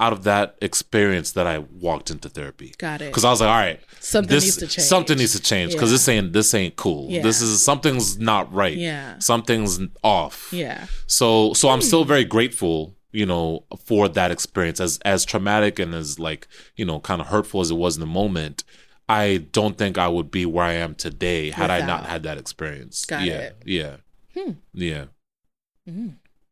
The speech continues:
Speaker 1: You, <laughs> you're thinking.
Speaker 2: No, I just, I mean, 'cause you just never hear, I mean, and I haven't had a lot of, of opportunities to talk to men about the loves of their
Speaker 1: Mm-hmm.
Speaker 2: lives.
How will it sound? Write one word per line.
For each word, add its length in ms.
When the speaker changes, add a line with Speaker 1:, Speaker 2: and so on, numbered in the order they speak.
Speaker 1:
You, 160
<laughs> 240
you're 200
thinking. 340
Speaker 2:
No, 100
I 120
just, 200
I 80
mean, 180
'cause 200
you 100
just 200
never 240
hear, 840
I 80
mean, 160
and 120
I 100
haven't 320
had 280
a 100
lot 200
of, 160
of 580
opportunities 680
to 100
talk 280
to 120
men 220
about 540
the 100
loves 280
of 100
their 120
Speaker 1:
Mm-hmm. 80
Speaker 2:
lives. 480